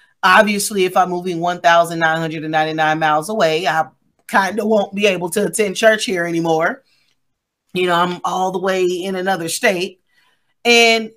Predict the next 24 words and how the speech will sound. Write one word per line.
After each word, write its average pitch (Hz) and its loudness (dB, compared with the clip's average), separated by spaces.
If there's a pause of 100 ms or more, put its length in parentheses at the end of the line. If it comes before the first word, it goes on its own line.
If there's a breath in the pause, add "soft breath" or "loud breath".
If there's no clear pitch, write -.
(180)
then 262 0
you 262 0
have 240 4
some 240 -2
people, 247 -4
okay, 208 -4
you 226 -8
know, 214 -2
I've, 190 2 (120)
I've 160 -2
grown. 220 2 (240 loud breath)
This 156 -8
church 190 -6
is 151 -10
based 151 -6
on 147 -8
outreach. 220 0
You're 165 -6
reaching 220 -8
the 202 -4
lost. 190 -2
You're 165 -6
winning 196 -4
souls. 175 -6